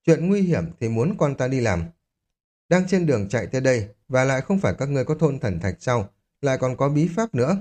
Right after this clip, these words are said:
cứ thế đi vào là được." Lục Thiên Lan hử lạnh nói. Huyết Thiên Quân không nhúc nhích, bí pháp là bí pháp, nhưng mà nhiều thôn thần lực như vậy, ai biết bí pháp có dùng được hay không? Hơn nữa phong tỏa thần lực xuống dưới đế tranh phong với thần thú sao?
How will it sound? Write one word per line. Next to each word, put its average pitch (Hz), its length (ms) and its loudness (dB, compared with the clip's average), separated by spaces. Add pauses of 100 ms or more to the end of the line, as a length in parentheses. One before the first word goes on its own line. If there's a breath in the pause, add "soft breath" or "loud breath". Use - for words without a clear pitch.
(140)
cứ 156 100 2
thế 143 140 2
đi 147 220 2
vào 113 160 0
là 90 120 0
được." 104 200 0 (280)
Lục 117 220 0
Thiên 123 140 0
Lan 113 240 0
hử 101 220 0
lạnh 95 240 0
nói. 110 260 2 (680)
Huyết 196 180 4
Thiên 127 200 0
Quân 113 220 0
không 113 220 -2
nhúc 175 180 0
nhích, 202 200 2 (220)
bí 170 260 4
pháp 226 200 -4
là 123 100 2
bí 127 260 0
pháp, 226 160 0 (300 soft breath)
nhưng 202 160 4
mà 175 60 4
nhiều 135 240 -2
thôn 185 240 0
thần 104 200 0
lực 95 180 -2
như 110 100 -2
vậy, 110 200 0 (120)
ai 107 180 0
biết 156 220 0
bí 117 160 0
pháp 208 260 0
có 190 80 2
dùng 104 200 2
được - 160 -2
hay 104 100 0
không? 107 280 0 (440)
Hơn 196 140 6
nữa 208 180 2
phong 196 220 0
tỏa 101 180 0
thần 107 260 0
lực 110 180 0
xuống 127 260 -2
dưới 120 140 2
đế 120 160 0
tranh 131 320 -2
phong 120 180 0
với 160 120 -2
thần 85 220 0
thú 127 160 0
sao? 139 300 0